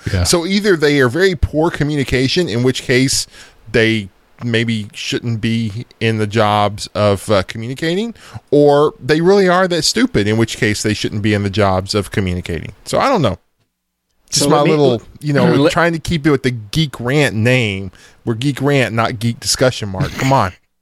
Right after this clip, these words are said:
Speaker 3: <laughs> Let me add to the stupidity level. Uh, my daughter sent me a tweet that she got on her Twitter, or I think she retweeted it.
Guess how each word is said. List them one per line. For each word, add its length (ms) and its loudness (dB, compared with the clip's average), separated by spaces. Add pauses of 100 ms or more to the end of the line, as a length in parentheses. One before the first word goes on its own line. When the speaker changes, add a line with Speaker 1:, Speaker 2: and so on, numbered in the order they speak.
(160)
Speaker 3:
<laughs> 460 -20
Let 100 4
me 160 2
add 260 0
to 140 0
the 140 2
stupidity 760 0
level. 420 -2 (400)
Uh, 380 -2 (220)
my 180 2
daughter 380 6
sent 240 0
me 160 0
a 180 -2
tweet 640 0
that 220 -2
she 240 0
got 240 0
on 160 0
her 100 0
Twitter, 340 2
or 80 2
I 20 -4
think 240 -6
she 260 -4 (380)
retweeted 640 2
it. 240 -2